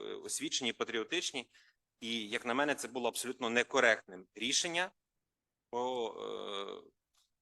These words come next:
визнання Львівською обласною радою,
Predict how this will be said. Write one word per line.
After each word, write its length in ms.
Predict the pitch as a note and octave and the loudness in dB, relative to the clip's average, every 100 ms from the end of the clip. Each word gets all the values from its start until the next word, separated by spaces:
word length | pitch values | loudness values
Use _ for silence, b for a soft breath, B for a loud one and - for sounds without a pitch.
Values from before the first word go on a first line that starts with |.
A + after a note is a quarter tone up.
| _ - | _ -6
визнання 1040 | A2+ D#3 - C3 B2+ B2+ C#3+ C#3+ G#2 - _ _ _ - | 4 4 4 2 2 4 6 8 6 -2 _ _ _ -2
Львівською 420 | A#2 C3+ - A2+ | 0 0 0 -2
обласною 440 | G#2+ A2+ A#2 A2+ | -2 -2 2 4
радою, 500 | G#2+ E3 E3 A#2 A#2 | 8 8 8 0 -2